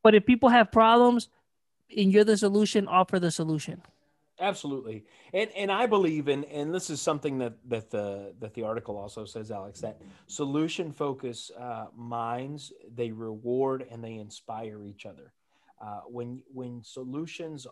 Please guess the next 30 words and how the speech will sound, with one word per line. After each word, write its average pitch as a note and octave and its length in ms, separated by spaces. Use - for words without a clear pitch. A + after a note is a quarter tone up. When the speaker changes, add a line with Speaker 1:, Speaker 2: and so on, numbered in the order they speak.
Speaker 2:
are A#2 320
the A2 140
focus, D3 680
you B2 140
learn B2+ 600
to - 100
fail. D3+ 420
And B2+ 100
not E3 120
only F#3+ 240
do D#3 140
you C#3 180
learn C#3 380
to C3 160
fail, C3+ 320
but C3+ 200
you A#2+ 140
learn B2 420
to A#2 180
adapt, A2 500
and A#2+ 100
it A#2 160
moves F3 460
you G#3 180
away, B2+ 560
uh, A2+ 180
from B2+ 220
the A#2 100
fixing E3 680
and A#2 160